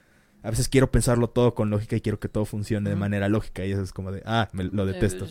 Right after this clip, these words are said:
Speaker 2: pero sí hay cosas que no, no funcionan dentro de, de
Speaker 1: Exacto, en el
Speaker 2: una
Speaker 1: ca-,
Speaker 2: lógica
Speaker 1: exacto, en
Speaker 2: sencilla.
Speaker 1: ese caso de, están en guerra, pero,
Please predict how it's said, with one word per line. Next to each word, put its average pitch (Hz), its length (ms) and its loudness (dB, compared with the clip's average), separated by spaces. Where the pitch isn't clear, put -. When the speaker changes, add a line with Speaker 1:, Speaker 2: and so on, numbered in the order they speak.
Speaker 2:
pero 160 140 -6
sí 170 200 -6
hay 160 120 -10
cosas 156 260 -16
que - 160 -16
no, 170 420 -4
no 180 160 4
funcionan 160 460 -4
dentro 156 320 -6
de, - 100 -6
de - 220 -10
Speaker 1:
Exacto, 151 420 2
en 156 120 2
el 160 60 2
Speaker 2:
una 156 200 0
Speaker 1:
ca-, 170 40 0
Speaker 2:
lógica 160 460 -6
Speaker 1:
exacto, - 400 -10
en 170 60 2
Speaker 2:
sencilla. 165 260 0
Speaker 1:
ese 160 160 -2
caso 156 320 -2
de, 113 200 -4
están 127 320 -8
en 98 200 -8
guerra, 180 440 4
pero, - 160 -14